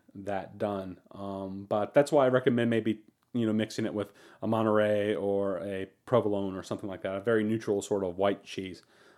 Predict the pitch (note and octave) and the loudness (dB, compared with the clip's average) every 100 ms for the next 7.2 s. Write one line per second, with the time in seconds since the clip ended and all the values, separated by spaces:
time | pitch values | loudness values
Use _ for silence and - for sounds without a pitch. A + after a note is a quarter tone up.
0 | - G2+ G2 F#2+ F#2+ F#2 - G2+ G2+ G2 | -10 -6 -4 -4 -6 -6 -4 -2 -2 -2
1 | A#2 A2 F#2+ G#2+ A2 G#2 F#2+ A2+ G2+ G#2 | -2 0 0 0 0 -2 -4 -4 -4 -6
2 | G2+ G#2 G2+ G2 F#2 G2 F2+ - G#2 G#2 | -2 0 0 0 -4 -4 -4 -8 -2 0
3 | G#2 G2+ - - - - A#2+ G2+ D3 C#3+ | 0 -4 -8 -20 -20 0 2 4 4 4
4 | C3 B2+ B2+ A2+ A2 B2+ A#2+ A#2+ A2 A#2+ | 4 2 0 0 6 6 6 0 0 0
5 | G#2 - G#2+ - F#2+ F2 - F#2+ - - | 0 0 -2 -2 -4 -4 -6 -14 -18 -20
6 | _ - - D3 - _ - - - - | _ -12 -4 -4 -4 _ -20 -20 -2 4
7 | D#3+ F#2+ | 4 4